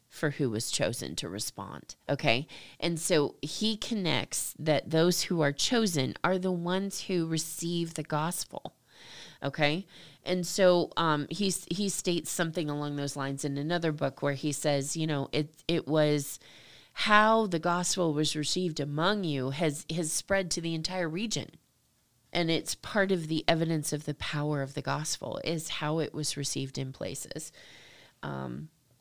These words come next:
and people that responded to the message. So verse four, "To Titus, my true child in the common faith, grace and peace from God our Father and Jesus Christ our Savior. For this reason I left you in Crete,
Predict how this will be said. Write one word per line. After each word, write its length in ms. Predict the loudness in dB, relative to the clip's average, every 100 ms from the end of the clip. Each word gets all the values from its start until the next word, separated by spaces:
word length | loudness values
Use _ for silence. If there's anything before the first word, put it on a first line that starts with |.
| _ _ -4
and 180 | -4
people 380 | 0 -2 0 -2
that 180 | -2 -4
responded 640 | -4 -4 -6 -6 -6 -8 -8
to 120 | -8
the 80 | -6
message. 640 | -8 -8 -10 -12 -12 -14 _ _
So 280 | -2 4 4
verse 260 | 4 2 2
four, 480 | 0 2 2 -2 -4
"To 140 | -4
Titus, 720 | -2 -2 -2 0 2 0 0 -2
my 160 | -2
true 260 | -4 -4 -4
child 560 | -4 -2 -2 -2 -4
in 240 | -4 -4 -2
the 80 | -4
common 460 | -2 -2 -2 -4
faith, 480 | -6 -6 -6 -10 -20 _
grace 300 | -6 -4 -4
and 160 | -6 -8
peace 300 | -6 -8 -6
from 220 | -6 -8
God 240 | -10 -12 -12
our 100 | -10
Father 540 | -10 -10 -8 -12 -14 _ -20 -20 -10
and 160 | -4 -2
Jesus 320 | -2 -2 -6
Christ 320 | -6 -6 -6
our 60 | -6
Savior. 460 | -8 -8 -10 -14 _ _ -6
For 160 | -2
this 300 | 2 2 2
reason 380 | 0 0 0 0
I 140 | 2
left 280 | 2 0 -2
you 120 | -2
in 120 | -2 -4
Crete, 480 | -6 -6 -6 -10